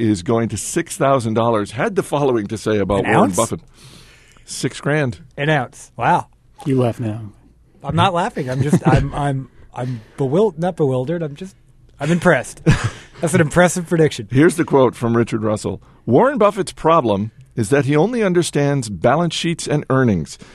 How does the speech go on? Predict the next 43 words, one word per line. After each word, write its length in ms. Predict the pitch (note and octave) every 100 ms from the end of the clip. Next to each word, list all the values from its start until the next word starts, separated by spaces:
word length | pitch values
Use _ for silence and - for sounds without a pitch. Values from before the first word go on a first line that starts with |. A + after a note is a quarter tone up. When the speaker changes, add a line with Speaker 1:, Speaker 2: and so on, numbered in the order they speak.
| -
Speaker 1:
The 120 | - G2+
value 400 | C#3 G3+ G#3 F3
of 120 | A#2
a 60 |
Picasso 680 | G#2+ A#2 - E3+ E3 E3+ D#3 D3+
or 300 | A#2 G#2 G2
a 60 |
gem 380 | E2+ - C3+ D#3+
diamond 460 | C3+ B2+ C3 C3 B2+
or 160 | G#2+
a 60 | G2
bar 280 | E2 C3+ D3+
of 100 | G#2
gold 360 | A#2 A2+ A2
is 160 | G2+ - -
outside 680 | G3 F#3+ D#3 B2 A#2+ E2+
Buffett's 360 | A2+ A#2 A#2 -
understanding, 800 | B2 A2 G#2+ - G#2+ F2+ C3 - - -
which 180 | D#3+ F#3
is 120 | F3+
sad 520 | - B2+ G#2+ E2+ D#2+ - - -
because 280 | G#2 A#2+ D#2+
Buffett's 360 | D#3 F3+ D#3+
lack 240 | B2+ C#3 C#3
of 100 | B2
understanding 600 | B2 A2+ B2 A#2 A2+ G#2+
has 180 | A2+
kept 240 | - A#2+ -
many 320 | G#2 C#3+ F3+
an 100 | D#3+
American 460 | D3+ C3+ C3+ C3+ C3
on 200 | C3 C#3
the 100 | C3+
sidelines 600 | - B2 A2 G#2+ G#2+ G#2
while 200 | A2 G#2
gold 420 | F2+ C3 C#3+ C3+
surged 380 | - D#3 D#3+ -
higher 400 | E3 C3 G#2 G2+ - -
in 100 | A2+
terms 320 | B2 A#2+ A2
of 120 | G#2+
Buffett's 360 | F2+ G#2+ G2+ F#2+
beloved 580 | F2 A2 G#2 G#2 F#2